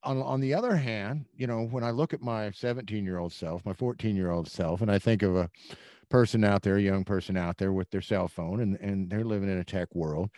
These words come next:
And to them, this is just another instrument, scientific instrument to gather data so they can make,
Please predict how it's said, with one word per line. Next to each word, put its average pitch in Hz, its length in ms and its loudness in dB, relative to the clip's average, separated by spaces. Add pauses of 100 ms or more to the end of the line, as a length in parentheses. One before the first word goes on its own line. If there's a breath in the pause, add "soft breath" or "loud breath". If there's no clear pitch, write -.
(320 loud breath)
And 131 340 4 (160)
to 127 100 2
them, 127 260 4
this 156 220 0
is 156 120 -10
just 127 220 -4
another 117 320 2
instrument, 98 680 0 (120)
scientific 117 600 2
instrument 98 600 0 (200)
to 117 80 -2
gather 113 320 2
data 127 500 4 (640 soft breath)
so 143 160 6
they 160 100 10
can 156 140 0
make, 139 180 2